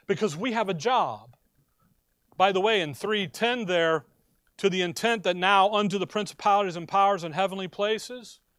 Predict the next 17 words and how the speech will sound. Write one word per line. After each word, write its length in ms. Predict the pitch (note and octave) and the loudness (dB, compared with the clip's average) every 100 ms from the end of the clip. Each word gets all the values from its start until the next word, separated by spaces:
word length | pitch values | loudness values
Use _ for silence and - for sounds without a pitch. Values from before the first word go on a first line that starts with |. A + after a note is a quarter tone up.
| _ _ _ _ _ | _ _ _ _ _
that's 220 | - A#3 A3 | -4 -2 0
that 180 | G3 | 0
angelic 540 | F#3+ G3 E3+ G3+ G3+ - | -2 -4 -2 -2 -2 -4
realm 360 | G#3 A3 F#3+ | -6 -4 -6
up 140 | C3+ A#2 - | -10 -14 -16
there. 320 | B2 A2 G2 _ _ _ _ _ _ _ _ _ _ D3+ F3+ | -16 -18 -20 _ _ _ _ _ _ _ _ _ _ -16 -6
You 100 | G3 | 0
have 160 | G3 | 2
elect 400 | G3 G3 A#3+ - | 2 2 2 2
angels, 720 | F#3+ E3 D3+ B2 B2+ - - _ _ | -2 -2 -6 -10 -14 -18 -20 _ _
saved 440 | - - A3+ A3 E3 | -8 0 2 2 -2
angels, 480 | D3+ C3+ B2 F#3 F3+ | -6 -8 -12 -12 -10
and 100 | G3 | -6
you 80 | |
have 200 | G3+ G#3 | -4 -4
fallen 480 | - B3+ B3+ A3+ F3+ | 0 2 4 2 0
angels. 560 | D#3 C3+ A#2+ A2+ G#2+ | -4 -6 -10 -14 -14